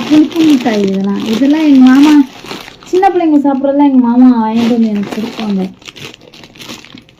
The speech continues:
மாசமா இருக்கேன் இல்லையா? அதனால. லவ்னா தெரியுமா? ஆ?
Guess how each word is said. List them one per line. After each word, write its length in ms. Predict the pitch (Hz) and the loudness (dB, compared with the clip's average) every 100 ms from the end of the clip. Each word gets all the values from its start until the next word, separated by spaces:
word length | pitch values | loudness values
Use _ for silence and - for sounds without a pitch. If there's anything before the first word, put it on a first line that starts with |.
| _ _ _ _ _ _ _ - - - | _ _ _ _ _ _ _ -20 -20 -4
மாசமா 460 | 226 233 254 294 269 | 0 2 4 4 4
இருக்கேன் 220 | 247 226 | 2 -4
இல்லையா? 560 | 208 208 214 214 190 190 190 - - - - - - - - - - - - - _ - - - - - | -4 -4 -4 -4 -4 -6 -10 -16 -18 -18 -18 -16 -18 -18 -20 -20 -20 -20 -20 -20 _ -20 -20 -20 -18 -8
அதனால. 300 | 202 202 202 - _ _ _ _ _ _ - _ - - - - - - - - | -4 -4 -6 -10 _ _ _ _ _ _ -20 _ -20 -18 -18 -16 -16 -16 -18 -10
லவ்னா 460 | 254 285 349 359 349 | -2 0 0 -2 0
தெரியுமா? 400 | 302 285 254 226 240 - - - - - - - - 247 | 0 0 -2 -2 -2 -6 -12 -20 -20 -18 -16 -14 -4 0
ஆ? 180 | 269 | 2